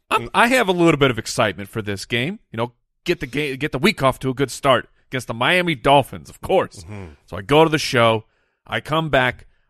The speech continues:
Speaker 1: I have no idea what has happened in this game, and it's already <laughs> very late. I fire it up, and holy <laughs> crap, was that,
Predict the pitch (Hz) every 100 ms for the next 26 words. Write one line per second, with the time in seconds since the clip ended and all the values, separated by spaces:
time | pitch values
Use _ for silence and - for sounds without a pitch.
0 | - 120 135 127 104 101 139 180 185 180
1 | 160 135 107 110 110 123 120 123 117 117
2 | 101 101 104 - _ _ - 104 104 -
3 | 131 147 151 135 107 139 196 170 196 165
4 | 147 113 - _ _ _ _ 127 123 -
5 | 151 160 165 160 143 110 - _ _ _
6 | _ _ _ _ _ _ - 117 113 110
7 | - 170 208 240 220 - 175 - 165 156
8 | - - _ _ _ _ - 151 151 127
9 | 156 175 107